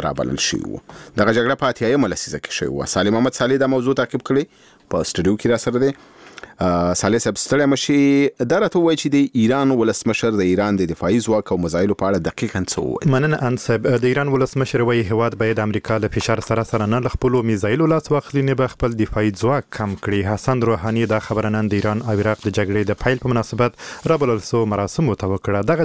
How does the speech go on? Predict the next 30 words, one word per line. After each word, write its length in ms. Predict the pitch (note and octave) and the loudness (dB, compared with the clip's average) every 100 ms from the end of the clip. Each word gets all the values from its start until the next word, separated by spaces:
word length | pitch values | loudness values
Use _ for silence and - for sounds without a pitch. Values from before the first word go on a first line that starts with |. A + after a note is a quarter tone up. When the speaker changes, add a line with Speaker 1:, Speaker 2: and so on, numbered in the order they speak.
| D3 | -2
Speaker 2:
جګړه 360 | C3+ C3+ C#3+ - | -2 0 -2 0
په 100 | B2 | 0
نولس 240 | C3 B2 - | 2 0 0
سوه 240 | A#2 A#2+ | 0 0
اتیا 260 | A2+ - A#2 A2 | -2 -2 0 0
میلادي 220 | G#2+ G#2+ | -2 -2
کال 180 | A2+ G#2+ | -2 -4
کې 160 | - - | -6 -2
پیل 120 | G2+ | -2
شوې 200 | F#2 A#2+ A2+ | 0 0 2
وه 100 | A#2 A#2+ A#2 | 2 0 0
او 200 | A2+ A#2 | 0 -2
اته 180 | G#2+ D3 - | -2 -4 -2
کاله 200 | A2+ G#2 | 0 0
یې 60 | G#2 | 0
دوام 260 | G2+ G#2 G2+ - | 0 -2 -4 -4
وکړ. 280 | G#2 A2 A2+ - - - - | -2 -2 -4 -6 -10 -4 0
ښاغلي 280 | D3 D#3 C#3+ | 2 2 2
روحاني 280 | A#2 C3 B2+ | 0 -4 -2
په 100 | A#2+ | -4
خپله 220 | - B2+ A2 | 0 0 2
وینا 180 | A2+ | 0
کې 140 | C3+ C3 - | -2 -4 0
چې 560 | C3+ - - - C3 | -2 -2 -16 -2 0
له 220 | D3 D#3 B2+ | 2 2 2
دولتي 380 | A2+ A2+ B2 - | 2 0 -2 -2
ټلویزیون 400 | A#2 G#2+ C3+ D3+ | 0 2 0 0
څخه 260 | C3 B2+ - | -2 -2 -2
خپرېدله 640 | B2 A#2 B2 A#2+ C3 F#2+ | -2 0 0 0 -2 -2
زیاته 260 | B2+ D3+ | -2 -2